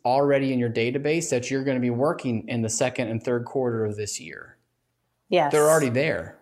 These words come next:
Speaker 1: W-, you know, Kevin was talking about this earlier. Kevin Oakley was saying, "I don't know if we necessarily pulled sales forward because we can't,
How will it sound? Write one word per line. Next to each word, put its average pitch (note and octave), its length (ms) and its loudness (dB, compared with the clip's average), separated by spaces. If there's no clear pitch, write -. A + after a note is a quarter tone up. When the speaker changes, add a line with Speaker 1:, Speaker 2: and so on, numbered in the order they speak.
Speaker 1:
W-, B2 260 -6
you D3 160 0
know, C3 200 2
Kevin D#3 300 2
was C3 140 0
talking C#3 220 2
about C3+ 160 2
this B2 140 -4
earlier. C#3 220 2
Kevin C3 240 -2
Oakley B2+ 320 -2
was A2+ 180 -4
saying, A#2 340 -4
"I D#3 80 0
don't E3+ 80 2
know D3+ 80 4
if C#3 80 -4
we C3+ 80 0
necessarily C#3 500 0
pulled A#2+ 280 -2
sales B2+ 360 0
forward E3+ 400 0
because B2 300 -2
we A2 80 -4
can't, D3 340 -4